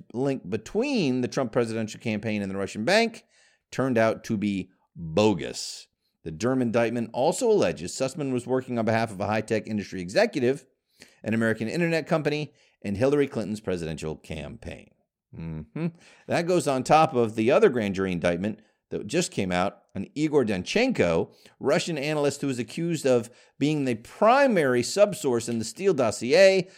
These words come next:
charged with five counts of making false statements to the F B I. Now, as you dig deep into that, Igor Danchenko's like, "I can't believe that Steele thought that what I was telling him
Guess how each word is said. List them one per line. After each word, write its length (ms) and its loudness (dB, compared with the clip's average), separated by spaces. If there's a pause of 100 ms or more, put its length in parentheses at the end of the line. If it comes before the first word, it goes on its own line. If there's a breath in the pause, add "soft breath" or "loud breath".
(160 loud breath)
charged 300 2
with 140 0
five 460 2
counts 320 -2
of 60 -2
making 300 -4
false 240 -2
statements 340 -6
to 80 -8
the 160 0
F 160 -4
B 160 2
I. 240 0 (360 soft breath)
Now, 240 -4
as 220 -2
you 140 -6 (300)
dig 200 -4
deep 220 0
into 140 -2
that, 400 2 (720)
Igor 200 2
Danchenko's 680 2
like, 180 2
"I 80 0
can't 240 -6
believe 240 0
that 120 -2
Steele 280 0
thought 240 2
that 120 -6
what 140 0
I 60 0
was 120 -4
telling 280 -2
him 180 -4